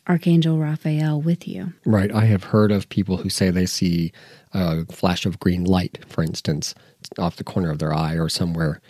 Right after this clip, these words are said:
Speaker 2: in the room while they're meditating, or with their eyes closed, they get the sense of a green light behind their eyes. I've, I've heard of that as well.
Speaker 1: Our healing journey, I think, can be really sacred because it teaches us how to be in a body,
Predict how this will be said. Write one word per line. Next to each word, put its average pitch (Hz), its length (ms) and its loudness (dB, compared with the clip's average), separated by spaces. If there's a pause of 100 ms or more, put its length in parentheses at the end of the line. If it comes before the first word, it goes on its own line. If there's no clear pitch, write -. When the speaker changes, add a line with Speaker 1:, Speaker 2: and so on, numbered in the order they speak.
(140)
Speaker 2:
in 95 160 2
the 80 100 0
room 82 560 0
while 82 240 -2
they're 78 160 -2
meditating, 80 560 -2
or 175 140 2
with 95 160 2
their 92 140 0
eyes 90 280 -2
closed, 87 640 0 (320)
they 90 120 2
get 85 180 -4
the 85 100 -4
sense - 320 -4
of - 80 -6
a 87 80 -6
green 87 260 -4
light 82 300 -4
behind 78 360 -4
their 76 160 -4
eyes. - 320 -10 (300)
I've, 117 180 -12
I've - 100 -14
heard 85 140 2
of 85 60 -10
that 80 120 0
as 78 160 -4
well. 87 180 -2 (160)
Speaker 1:
Our 220 80 2
healing 302 380 6
journey, 180 320 4
I 175 40 2
think, 180 240 0
can 175 160 0
be 165 320 0 (200)
really 185 360 0
sacred 185 560 -2
because 175 320 -4
it 185 140 -6
teaches 233 540 0 (120)
us 170 460 -2 (560)
how 190 480 0
to 175 500 0 (600)
be 208 220 6
in 190 100 8
a 160 40 6
body, 175 540 -2